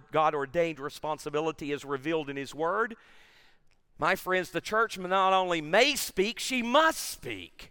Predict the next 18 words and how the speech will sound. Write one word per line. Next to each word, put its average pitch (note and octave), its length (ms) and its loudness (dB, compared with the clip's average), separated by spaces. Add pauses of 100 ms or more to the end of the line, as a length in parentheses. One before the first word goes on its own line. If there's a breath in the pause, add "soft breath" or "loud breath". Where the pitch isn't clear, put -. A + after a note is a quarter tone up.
(440)
God's F#3 360 4
truth C#3 600 -4
to C#3+ 100 0
the B2 100 -2
state. - 600 -4 (1000)
How C4 240 10
else D4 380 8
will A#3+ 280 4 (160 soft breath)
they A#3 180 8
know A#3 720 6 (220 soft breath)
that G#3+ 180 6
they're A#3 140 6
gonna G#3+ 200 6
face A#3 480 2 (140)
judgment A#3 540 4
from G#3 160 -2
God A#3 440 10
eternally A3+ 720 2